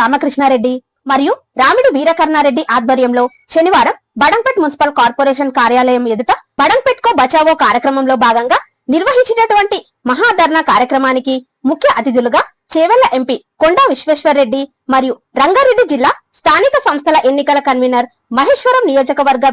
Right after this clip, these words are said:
బీజేపీ ఇన్ఛార్జ్ అందెల శ్రీరాములు యాదవ్ హాజరై సంఘీభావం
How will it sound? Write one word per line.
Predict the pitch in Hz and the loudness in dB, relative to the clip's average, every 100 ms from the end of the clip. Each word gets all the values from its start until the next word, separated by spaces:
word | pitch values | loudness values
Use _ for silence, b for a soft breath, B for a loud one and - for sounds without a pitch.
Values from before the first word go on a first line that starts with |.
| 233 | 0
బీజేపీ | 294 349 339 311 247 | -2 -2 -2 -2 -4
ఇన్ఛార్జ్ | 240 240 - - _ - 311 | 0 -2 -2 -14 _ -4 0
అందెల | 494 508 | 2 2
శ్రీరాములు | 311 262 285 285 277 240 | 0 0 2 2 2 2
యాదవ్ | 233 247 226 | 2 0 0
హాజరై | 240 247 359 - _ _ 320 | 0 2 0 -2 _ _ 0
సంఘీభావం | 311 571 381 277 330 | 2 2 2 2 2